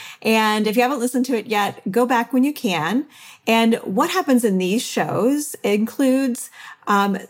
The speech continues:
someone writing a letter, like we always have after the last two hundred seventy plus <laughs> episodes, uh, submitting a letter to food, to diet culture,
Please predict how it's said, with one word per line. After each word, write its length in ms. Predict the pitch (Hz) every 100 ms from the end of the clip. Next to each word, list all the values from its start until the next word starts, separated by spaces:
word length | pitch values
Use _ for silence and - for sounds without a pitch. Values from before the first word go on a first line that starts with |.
| _
someone 340 | - - 226 240
writing 220 | 208 254
a 60 | 294
letter, 340 | 180 160 233
like 240 | 214 208
we 100 | 262 -
always 380 | 185 233 233 190
have 240 | - -
after 320 | 175 185 - 175
the 80 |
last 560 | 175 170 175 - - - _ -
two 180 | - 208
hundred 400 | 196 190 180 180
seventy 540 | - 180 175 180 175
plus 680 | 180 - 180 175 196 - - -
<laughs> 140 | - -
episodes, 800 | 277 311 - 233 196 233 240 - - - - 226
uh, 40 |
submitting 460 | - 240 220 254 254
a 60 |
letter 340 | 214 180 185 180
to 200 | - 143
food, 600 | - 269 254 247 240 196
to 100 | -
diet 300 | 185 165 -
culture, 720 | 240 220 - 214 202 196 190